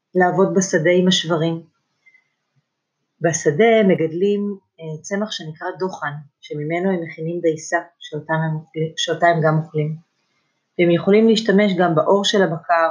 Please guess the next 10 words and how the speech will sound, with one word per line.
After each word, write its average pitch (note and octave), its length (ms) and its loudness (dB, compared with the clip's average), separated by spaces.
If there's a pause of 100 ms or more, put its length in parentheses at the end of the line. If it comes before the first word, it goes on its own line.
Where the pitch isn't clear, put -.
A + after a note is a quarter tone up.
(120)
ואפילו G#3+ 360 -2
מעצמות F3 540 -4
של A#3+ 140 -4
הבקר, C4 380 -4 (560)
הם E3+ 120 -2
מכינים F#3 360 0
כל G3+ 160 2
מיני G3 320 2
כלי F3 140 2
עבודה. D3+ 320 -2